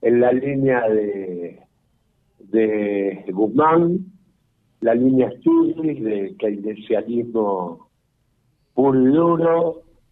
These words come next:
este, en una economía que empieza a estar en piloto automático en los temas centrales. Re-, realmente hay que agradecerle a Guzmán que a partir del acuerdo con el fondo,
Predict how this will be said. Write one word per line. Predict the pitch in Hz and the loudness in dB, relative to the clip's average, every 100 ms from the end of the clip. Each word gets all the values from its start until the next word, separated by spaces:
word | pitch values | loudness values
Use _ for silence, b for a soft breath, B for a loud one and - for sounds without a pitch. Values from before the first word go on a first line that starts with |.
| - | -10
este, | 120 117 117 117 107 104 98 98 - - | -8 -8 -6 -4 -2 0 -2 -6 -12 -6
en | 117 139 | -2 2
una | 170 160 | 2 2
economía | 131 131 127 135 180 180 139 104 - - _ _ _ _ _ _ _ _ _ | 2 2 2 2 2 2 0 -4 -10 -20 _ _ _ _ _ _ _ _ _
que | - | -2
empieza | 117 113 139 131 131 | -2 -2 -4 -2 -2
a | |
estar | 117 143 131 | 0 0 0
en | 113 | -2
piloto | 113 110 123 120 | -6 -2 -2 -2
automático | 117 104 110 120 131 - 107 107 98 | -4 -2 -2 0 -2 -4 -12 -10 -8
en | 95 | -8
los | 98 - | -10 -6
temas | 117 107 104 | -6 -6 -6
centrales. | 110 110 190 170 139 110 98 | -6 -2 0 2 2 0 -4
Re-, | 95 104 98 | -6 -8 -2
realmente | 113 117 123 123 | -2 0 -4 -4
hay | 107 | -4
que | 107 | -4
agradecerle | 104 101 98 101 113 107 | -4 -2 -4 -4 -4 -2
a | 101 | -2
Guzmán | 98 110 123 113 101 - - _ _ _ _ _ _ _ _ _ - | -2 -2 -2 -2 -6 -12 -20 _ _ _ _ _ _ _ _ _ -4
que | 113 110 | 2 2
a | 107 | 2
partir | 110 107 110 | 0 -2 0
del | 131 117 | 0 2
acuerdo | 107 123 120 117 | 0 0 0 2
con | 113 113 | 0 0
el | 117 110 | -2 -2
fondo, | 131 135 147 156 160 - | -4 -4 -4 -2 -2 -6